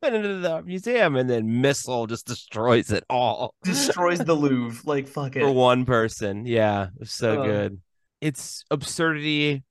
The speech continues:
Speaker 1: for the sake of a message. It's almost like if hyperbole was a movie,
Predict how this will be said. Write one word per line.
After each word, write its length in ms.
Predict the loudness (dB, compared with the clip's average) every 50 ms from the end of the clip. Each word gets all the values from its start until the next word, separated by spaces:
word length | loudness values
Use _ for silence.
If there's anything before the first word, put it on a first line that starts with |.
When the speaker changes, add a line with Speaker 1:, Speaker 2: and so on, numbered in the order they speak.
| _ _ _
Speaker 1:
for 160 | _ -6 -4
the 100 | -4 -4
sake 420 | -4 -2 0 2 2 0 -2 -6 -20 _ _ _ _ -8
of 120 | -4 -2 -2
a 60 | 0
message. 500 | 0 0 -2 -4 -4 -8 -10 -10 -12 -8
It's 120 | -2 0
almost 300 | 2 4 4 4 2 4
like 300 | 4 4 4 4 0 -4 _ _ _ _
if 180 | 0 0 0 2
hyperbole 760 | 4 2 2 2 2 2 2 2 4 4 2 2 4 4 4
was 220 | 4 4 2 2
a 60 | 0
movie, 560 | 0 0 0 0 0 0 -4 -6 -10 -10 -14